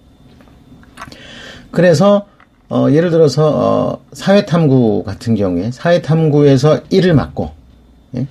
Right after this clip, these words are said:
사회탐구에서 일을 맞고, 어, 그 다음에 이제 영어를 이를 맞으면, 그 백분위가 좀 높아야 되겠죠, 아무래도. 만약 그 정도가 된다 그러면 그 뭐 경찰학과까지는 아니더라도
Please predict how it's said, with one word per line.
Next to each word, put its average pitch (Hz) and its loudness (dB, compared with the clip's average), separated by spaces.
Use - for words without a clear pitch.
사회탐구에서 127 0
일을 107 2
맞고, 131 0
어, 113 2
그 - -14
다음에 131 4
이제 110 0
영어를 156 2
이를 165 -2
맞으면, 101 -2
그 - -2
백분위가 170 2
좀 151 -2
높아야 139 0
되겠죠, 104 -2
아무래도. 98 -8
만약 117 -2
그 139 0
정도가 170 2
된다 113 0
그러면 117 0
그 107 0
뭐 98 -8
경찰학과까지는 147 0
아니더라도 101 -2